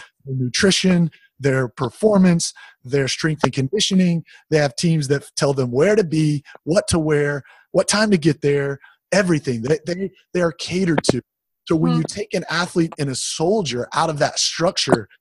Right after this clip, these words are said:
Speaker 1: and you place them into the world to operate on their own, there is cognitive dissonance, there is struggle, there is,
Speaker 2: It's like a
Speaker 1: um,
Speaker 2: trauma.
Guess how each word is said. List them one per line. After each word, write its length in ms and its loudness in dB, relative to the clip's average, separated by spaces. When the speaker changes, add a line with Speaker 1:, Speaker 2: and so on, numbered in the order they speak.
Speaker 1:
and 140 -2
you 100 0
place 580 0
them 360 -2
into 220 -10
the 100 0
world 340 2
to 100 -6
operate 360 -2
on 100 0
their 180 0
own, 240 2
there 320 0
is 260 -2
cognitive 640 0
dissonance, 460 -6
there 180 0
is 100 0
struggle, 460 0
there 220 -2
is, 300 -6
Speaker 2:
It's 100 -2
like 140 2
a 40 4
Speaker 1:
um, 140 -6
Speaker 2:
trauma. 460 0